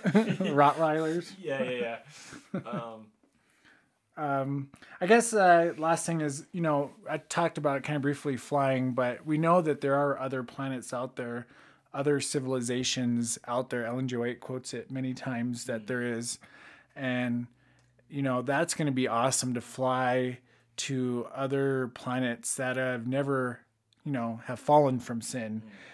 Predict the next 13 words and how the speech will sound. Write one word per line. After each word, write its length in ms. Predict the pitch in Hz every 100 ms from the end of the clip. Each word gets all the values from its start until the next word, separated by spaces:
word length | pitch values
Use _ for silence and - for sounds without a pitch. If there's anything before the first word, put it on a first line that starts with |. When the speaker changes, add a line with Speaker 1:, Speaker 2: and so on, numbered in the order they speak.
| - -
Speaker 1:
And 380 | 131 127 127
they're 120 | 127 156
gonna 160 | 175
wanna 220 | 151 151
hear 220 | 135 135 143
our 300 | 113 139 139
experiences 1040 | 113 - 135 123 123 - 127 117 117 - -
and 280 | 131 131 127
have 320 | 123 135 127
us 180 | 135 120
tell, 400 | - 127 120 127 _
tell 200 | - 147
them 440 | 123 175 196 127